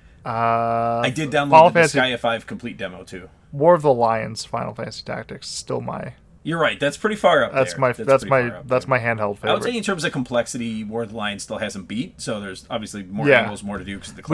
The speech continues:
Speaker 2: classes
Speaker 1: is
Speaker 2: and
Speaker 1: insane,
Speaker 2: everything.
Speaker 1: 'cause it's a PlayStation one game, right?
Speaker 2: Mm-hmm.
Speaker 1: And it's like, it's still
Speaker 2: Was it
Speaker 1: far and above.
Speaker 2: ninety-six or ninety-seven?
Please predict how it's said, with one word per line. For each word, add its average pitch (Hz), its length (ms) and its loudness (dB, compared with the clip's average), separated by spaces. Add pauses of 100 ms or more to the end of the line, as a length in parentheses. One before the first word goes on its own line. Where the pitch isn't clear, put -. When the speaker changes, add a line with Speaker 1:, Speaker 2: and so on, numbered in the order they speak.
Speaker 2:
classes 120 160 -2
Speaker 1:
is 165 200 0
Speaker 2:
and 160 120 0
Speaker 1:
insane, 160 160 4
Speaker 2:
everything. 139 120 4
Speaker 1:
'cause 131 160 -4
it's - 0 -
a 147 80 0 (400)
PlayStation 127 60 -6
one 123 220 -4
game, - 260 -8 (220)
right? 123 240 2
Speaker 2:
Mm-hmm. - 300 -8
Speaker 1:
And 135 200 4
it's 120 100 -8
like, 120 340 -2 (100)
it's - 500 -6
still 147 640 4 (220)
Speaker 2:
Was 117 80 -10
it 110 60 -12
Speaker 1:
far 127 180 6
and 123 80 2
above. 113 140 -2 (180)
Speaker 2:
ninety-six - 220 -10
or 95 60 -12
ninety-seven? 98 540 -10